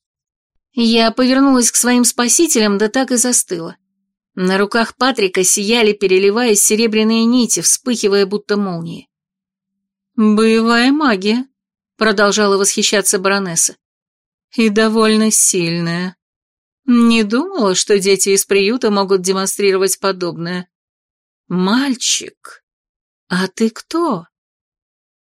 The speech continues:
Она высунулась из кареты, выставив вперёд руку,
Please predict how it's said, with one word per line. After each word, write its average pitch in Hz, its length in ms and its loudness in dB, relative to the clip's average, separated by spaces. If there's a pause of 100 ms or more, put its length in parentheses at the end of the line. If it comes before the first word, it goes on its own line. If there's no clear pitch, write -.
(120)
Она 214 320 2
высунулась 226 560 2
из 226 120 0
кареты, 247 440 0
выставив 190 480 0
вперёд 208 400 -2
руку, 294 400 -6